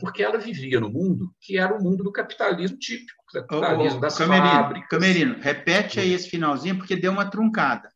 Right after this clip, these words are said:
Speaker 2: deu uma truncada. Repete
Speaker 1: Tá.
Speaker 2: e continua.
Speaker 1: É, tá, é, esse caminho da terceira via, ele foi apontado, por exemplo, no final do século vinte,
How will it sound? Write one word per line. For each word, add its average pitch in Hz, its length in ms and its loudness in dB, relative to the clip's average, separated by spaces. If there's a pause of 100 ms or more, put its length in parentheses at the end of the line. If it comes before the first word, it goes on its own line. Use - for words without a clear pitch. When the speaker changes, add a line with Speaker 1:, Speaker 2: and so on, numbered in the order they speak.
(140)
Speaker 2:
deu 135 100 -8
uma 156 100 -6
truncada. 151 580 -2 (640)
Repete 185 540 2
Speaker 1:
Tá. 226 60 0
Speaker 2:
e 220 80 -8
continua. 185 540 0 (440)
Speaker 1:
É, 90 500 -2 (1000)
tá, - 320 -8
é, 87 360 -2 (140)
esse 151 300 -6
caminho 120 440 -2
da 101 140 -2
terceira 98 400 -2
via, 120 580 -6
ele 123 240 -6
foi 147 240 -2
apontado, 120 680 -4
por 95 120 -4
exemplo, 92 380 -4
no 120 100 -8
final 101 400 -6
do 90 100 -8
século 95 460 -4
vinte, 120 600 -10